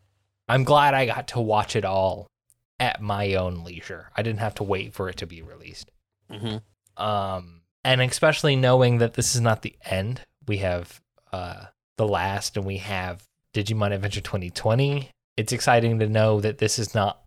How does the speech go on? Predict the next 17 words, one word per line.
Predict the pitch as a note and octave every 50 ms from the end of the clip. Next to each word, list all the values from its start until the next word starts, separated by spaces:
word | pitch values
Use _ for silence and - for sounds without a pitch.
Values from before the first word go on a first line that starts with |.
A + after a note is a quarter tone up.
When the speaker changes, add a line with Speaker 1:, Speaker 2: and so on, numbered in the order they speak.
| _ _ _ _
Speaker 1:
the | - A2 G#2+
last | A2 A2+ A2+ G#2+ A2 G2+ - - - - - - - -
Digimon | A2 A2 G#2 A2 A2 A2 G#2+ G#2 G#2 G#2
media | G2 G2 G2+ G2+ F#2+ F#2 F2+
we | F2+ F#2 F#2 F#2+
have | F#2 F#2 F#2 F2 E2+ F2 E2+ - -
with | G2 F2+ E2+ -
this | F2+ E2+ -
set | - - D2+
of | D#2 - -
characters. | - - - - - _ - - - _ _ _ _ _ _ _ _ _ _ _ _ _ _ -
Right. | F2+ D#2+ - - _ _ _ _ _ _ _ _
Speaker 2:
Yeah. | A#2+ A#2+ A#2+ G#2+ F#2 E2 D2+
Speaker 1:
Uh, |
so | D#2+ - A2+ A2+
that's | A2+ A#2 - -
reassuring. | A2+ G#2+ G2 F#2+ F#2+ - - G#2 F2+ D#2+ D#2 D2+ D2+